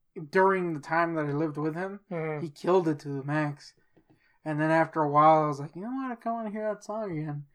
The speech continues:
Speaker 1: And I think that that's where I ended up kinda liking some of his songs. Again, I'm not a fan of him. I wanna hang out with him.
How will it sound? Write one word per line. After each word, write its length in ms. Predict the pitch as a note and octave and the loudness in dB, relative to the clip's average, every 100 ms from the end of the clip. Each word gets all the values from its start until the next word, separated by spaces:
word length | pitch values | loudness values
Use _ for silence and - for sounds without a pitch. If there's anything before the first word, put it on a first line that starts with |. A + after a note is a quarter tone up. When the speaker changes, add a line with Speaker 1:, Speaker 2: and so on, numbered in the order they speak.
| _ _ _ | _ _ _
Speaker 1:
And 100 | E3 | -6
I 80 | D#3+ | -4
think 200 | D3+ F#3 | -2 -2
that 100 | E3+ | 0
that's 240 | E3 E3 | 0 0
where 400 | E3+ F3 D#3 D3+ | 0 0 0 0
I 140 | E3 D#3+ | 0 0
ended 340 | D#3+ E3 D#3+ | 0 -2 -2
up 320 | E3 D#3+ E3 | -2 -4 -8
kinda 280 | - E3+ D#3 | -6 -2 -2
liking 420 | C#3+ D3 D3 E3+ | 0 -2 -2 -6
some 240 | E3 E3+ D#3 | -6 -6 -6
of 60 | |
his 120 | C#3+ C#3 | -8 -4
songs. 240 | D#3+ E3 | -4 -4
Again, 220 | A3 B3+ | -4 -2
I'm 140 | G#3 A3+ | -2 0
not 140 | G3+ | 0
a 20 | |
fan 320 | - F3+ F3+ | 0 0 2
of 80 | D#3 | 0
him. 360 | D#3 F3 E3 D3+ | -2 -2 0 0
I 60 | D#3 | -2
wanna 200 | E3+ D#3 | -2 -4
hang 180 | D3 | -6
out 220 | D3 D#3 E3 | -4 -2 -2
with 80 | |
him. 240 | D3 C#3+ | -4 -6